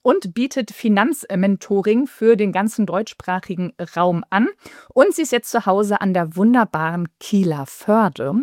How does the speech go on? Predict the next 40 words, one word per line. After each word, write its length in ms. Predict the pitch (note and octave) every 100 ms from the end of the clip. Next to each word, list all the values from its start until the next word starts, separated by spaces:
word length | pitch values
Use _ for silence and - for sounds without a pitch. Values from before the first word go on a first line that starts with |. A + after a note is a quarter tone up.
| C#4+
Und 260 | F3+ E3 -
darum 320 | F3 F3 E3
dreht 180 | F3+ A3
es 100 | G3
sich 140 | D#3+
nämlich 300 | E3 D#3 -
auch, 240 | D#3 F#3 B3 - - -
denn 140 | F#3 G3
am 240 | G3+ F#3+
vierten 760 | E3+ - B3+ F4+ - C#4 D4 -
November, 760 | G#3+ A#3+ G3 D#3+ D#3 C#3+ D3+ C#4 _ -
also 180 | E3+
ein 100 | D#3+
bisschen 280 | - D#4+ F4+
Zeit 280 | - D4+ -
haben 100 | F3
wir 80 | D#3+
noch, 240 | D#3 G3+ - - - -
äh, 120 | G#3
werden 600 | G3 G3 B3+ F#4 C4 B3
wir 180 | F#3 G#3
da 200 | F#3 F#3+
an 220 | - G3 G#3
einem 180 | F#3
Vormittag 600 | F3 G#3+ F#3+ - D#3+ F#3 -
einen 200 | F#3+ F#3+ F#3
wunderschönen 1120 | D#3+ F#3+ C4+ C#4+ A#3+ B3+ - F#3 F#3+ A3 G#3
Unternehmerworkshop 1200 | - F#3 - F#3 E3+ E3 D3 C3+ C#3 - - - -
anbieten. 580 | D#3+ D3 - - E3 G#3 - - -
Und 180 | G#3 F#3
liebe 200 | G#3 G3+
Katrin, 560 | - B3 - D#3+ F#3+
gib 340 | - G3 C4 -
uns 200 | C#4 -
doch 180 | G#3 -
mal 200 | G#3+ G#3
ein 160 | F3+
bisschen 320 | E3+ C#4+ B3+ G#3
mehr 140 | E3 -
Infos 580 | G#3 F3+ - B3 G#4